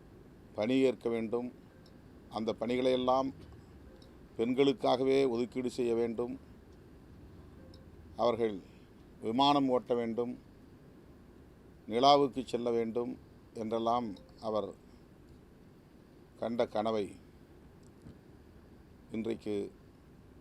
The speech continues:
நாம் நனவாக பார்த்து கொண்டிருக்கிறோம். ஜஸ்டின் பிரபு அவர்கள் பெரியாரிய சிந்தனையாளராக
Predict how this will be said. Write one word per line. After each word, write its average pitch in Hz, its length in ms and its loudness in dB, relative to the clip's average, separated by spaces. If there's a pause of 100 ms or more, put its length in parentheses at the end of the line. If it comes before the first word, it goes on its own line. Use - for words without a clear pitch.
(180)
நாம் 101 300 -4 (560)
நனவாக 110 540 -2
பார்த்து 110 260 -2
கொண்டிருக்கிறோம். 98 640 -10 (1400)
ஜஸ்டின் 107 460 -4
பிரபு 110 320 -2
அவர்கள் 107 400 -2 (1700)
பெரியாரிய 123 500 4 (300)
சிந்தனையாளராக 117 880 2